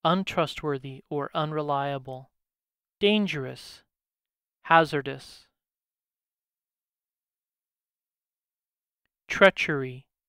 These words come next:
an act of perfidy, faithlessness, or treason.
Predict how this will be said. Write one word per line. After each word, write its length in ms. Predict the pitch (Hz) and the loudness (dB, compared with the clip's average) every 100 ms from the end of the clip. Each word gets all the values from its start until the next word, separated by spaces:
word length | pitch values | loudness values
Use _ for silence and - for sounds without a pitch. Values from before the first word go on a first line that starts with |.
| _ _ - | _ _ -8
an 120 | 143 | -6
act 380 | 156 165 180 - | 2 4 4 0
of 240 | 143 - | -4 -4
perfidy, 600 | - 208 - 220 220 220 - _ _ _ _ _ _ _ | -4 -2 -2 -6 -6 -8 -12 _ _ _ _ _ _ _
faithlessness, 1000 | _ - 185 180 190 170 - 196 - - - | _ 2 2 2 -4 -4 -4 -4 -6 -16 -10
or 220 | 165 151 | -4 -4
treason. 760 | 147 - - 175 175 147 127 127 | -2 -4 -2 -4 -6 -10 -12 -16